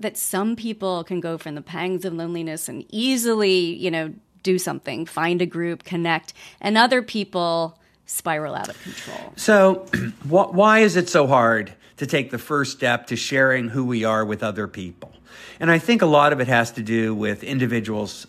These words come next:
Speaker 2: early experiences. If you've had a stressful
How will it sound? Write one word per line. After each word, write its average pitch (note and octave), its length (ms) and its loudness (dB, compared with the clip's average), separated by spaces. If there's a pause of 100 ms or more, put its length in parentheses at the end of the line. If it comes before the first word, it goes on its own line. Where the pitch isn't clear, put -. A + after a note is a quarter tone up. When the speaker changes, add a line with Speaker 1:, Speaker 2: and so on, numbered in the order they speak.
(140)
Speaker 2:
early C3+ 320 0
experiences. F#2 1040 -8
If G#2 120 -8
you've F#2+ 120 -8
had G2+ 160 -2
a F#2 60 -8
stressful A2+ 720 -4